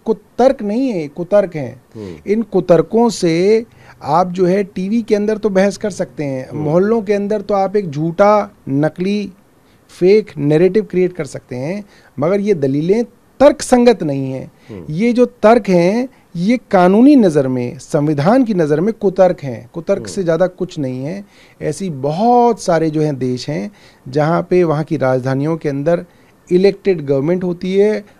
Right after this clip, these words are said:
Speaker 1: और मैं आपको और कहीं नहीं, लंदन का एग्जांपल दे रहा हूँ।
Speaker 2: हम्म।
Speaker 1: लंदन के अंदर एक इलेक्टेड लोकल गवर्नमेंट है, जिसके मेयर के पास सारी ताकतें हैं और उनके पास अपनी पुलिस भी है।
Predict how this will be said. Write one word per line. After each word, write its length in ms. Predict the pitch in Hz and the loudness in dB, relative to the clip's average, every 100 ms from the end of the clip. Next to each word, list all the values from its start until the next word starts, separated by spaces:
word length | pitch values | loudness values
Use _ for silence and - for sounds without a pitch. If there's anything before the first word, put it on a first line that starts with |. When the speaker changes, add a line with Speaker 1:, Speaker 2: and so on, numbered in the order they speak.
| _ | _
Speaker 1:
और 100 | 147 | -4
मैं 120 | 170 | 0
आपको 280 | 170 170 180 | 0 4 6
और 100 | 196 | 6
कहीं 180 | 196 202 | 4 0
नहीं, 140 | 233 | 0
लंदन 540 | 208 165 180 196 226 247 | 0 4 4 6 4 6
का 80 | 254 | 6
एग्जांपल 440 | 233 226 196 196 | 6 4 4 2
दे 120 | 175 | 2
रहा 100 | 156 | 0
हूँ। 240 | 123 123 131 | -4 -10 -16
Speaker 2:
हम्म। 240 | 120 104 85 - | -12 -12 -12 -8
Speaker 1:
लंदन 500 | 135 147 165 185 233 | -2 0 2 2 0
के 140 | 214 180 | 0 0
अंदर 280 | 160 170 202 | 0 2 0
एक 220 | 196 - 160 | 0 -6 0
इलेक्टेड 600 | 160 180 - 202 180 143 135 | 0 0 2 2 2 -4 -4
लोकल 360 | 156 165 175 | -2 0 0
गवर्नमेंट 480 | 147 143 151 180 180 | 2 0 2 0 0
है, 240 | 196 208 214 _ _ | -2 -2 -8 _ _
जिसके 300 | 147 151 190 | -12 -6 -2
मेयर 300 | 156 151 185 | 0 2 0
के 120 | 180 175 | 0 -4
पास 280 | 180 175 | -2 -2
सारी 280 | - 156 160 | -2 -2 -2
ताकतें 480 | 156 131 - 139 175 | -2 -4 -4 -4 0
हैं 60 | 208 | 0
और 140 | 220 | 0
उनके 260 | 196 170 190 | 0 0 2
पास 220 | 202 190 | 2 2
अपनी 220 | 190 220 | -2 -4
पुलिस 340 | 208 233 233 | -2 0 0
भी 160 | 185 196 | 0 0
है। 200 | 160 | 0